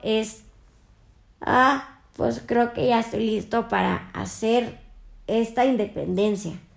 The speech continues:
hacerme cargo de mis decisiones, hacerme cargo de mis errores, hacerme cargo de mi vida personal". Y creo que todos hemos pasado por esas etapas.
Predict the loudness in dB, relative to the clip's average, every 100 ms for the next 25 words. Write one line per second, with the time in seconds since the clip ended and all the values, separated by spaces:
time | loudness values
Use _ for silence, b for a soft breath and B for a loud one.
0 | b b b b b -6 -2 0 2 4
1 | 2 2 2 2 4 4 4 2 0 -2
2 | -6 -6 -2 0 0 -4 -6 -6 -4 0
3 | 0 0 0 2 2 4 2 0 -2 -2
4 | 0 4 4 2 -4 B B B 0 2
5 | 2 0 2 2 0 -2 -2 0 2 2
6 | B B B B B _ 0 2 4 2
7 | 2 4 4 4 0 0 -2 -2 0 0
8 | -4 -12 _ _ _ _ _ _ _ _
9 | _ _ _ -6 -2 2 4 2 0 6
10 | 10 12 12 10 4 -10 -10 -4 0 2
11 | 0 -4 -2 2 2 2 2 4 6 6
12 | 4 0 -4 -2 -4 -6 -14 -16